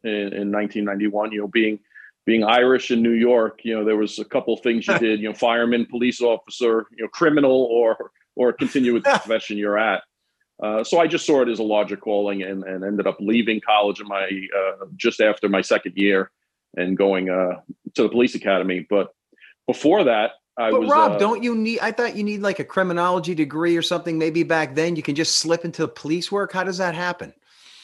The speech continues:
Speaker 1: Yeah, back then it was a high school diploma. Uh, you actually get, uh, I think it's a, a semester's worth of college credits for going to the police academy 'cause you're taking sociology, psychology, and, uh, of course, physical education and a bunch of other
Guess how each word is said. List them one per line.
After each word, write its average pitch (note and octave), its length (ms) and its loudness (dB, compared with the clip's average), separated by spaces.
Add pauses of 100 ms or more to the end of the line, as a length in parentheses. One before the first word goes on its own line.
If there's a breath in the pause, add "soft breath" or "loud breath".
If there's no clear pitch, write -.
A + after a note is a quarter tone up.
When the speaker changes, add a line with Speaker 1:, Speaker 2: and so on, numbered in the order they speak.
(140 loud breath)
Speaker 1:
Yeah, C#3 280 4
back C#3+ 280 2
then C3+ 200 0
it B2+ 100 -4
was A#2 160 -4
a A2+ 160 0
high A2+ 120 -2
school A2+ 260 -6
diploma. G2+ 500 -6 (180)
Uh, F#2+ 340 -4 (520)
you A#2+ 160 4
actually A2 380 0
get, A2 260 2 (100)
uh, G2 240 -4
I G2+ 140 2
think G#2 200 -4
it's F#2+ 220 -10
a, G2 300 -2
a G2+ 60 -8
semester's G#2+ 640 0
worth G#2 280 2
of F#2+ 120 -10
college G#2 400 0
credits G#2 340 0
for G#2 80 -4
going G#2+ 240 2
to F#2 100 -12
the F#2 60 -10
police G2 260 -2
academy F#2+ 480 0 (340 loud breath)
'cause G2+ 100 0
you're F#2+ 100 0
taking G2 340 0
sociology, F#2+ 720 0
psychology, F#2+ 760 0
and, F2 360 -6
uh, - 340 -8
of - 360 -6
course, G#2+ 240 0
physical G2+ 360 0
education G2 480 0
and G2 60 0
a F#2+ 40 -4
bunch G2 220 -2
of G2 80 2
other G2 140 2